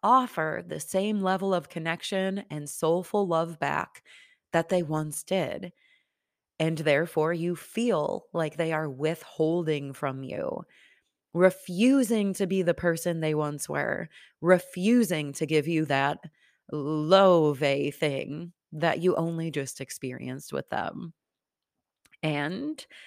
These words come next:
when we expect that we deserve something that isn't being fulfilled,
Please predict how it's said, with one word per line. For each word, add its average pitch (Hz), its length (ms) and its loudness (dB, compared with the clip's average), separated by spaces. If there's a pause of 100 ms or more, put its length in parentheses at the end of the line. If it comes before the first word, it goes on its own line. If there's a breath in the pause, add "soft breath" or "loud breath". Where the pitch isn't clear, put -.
(340 loud breath)
when 180 180 2
we 196 220 0
expect - 920 -4
that 202 180 -2
we 202 140 0
deserve 190 760 0
something 160 800 -4
that 156 260 -2
isn't 233 460 0
being 277 340 0
fulfilled, 214 880 -2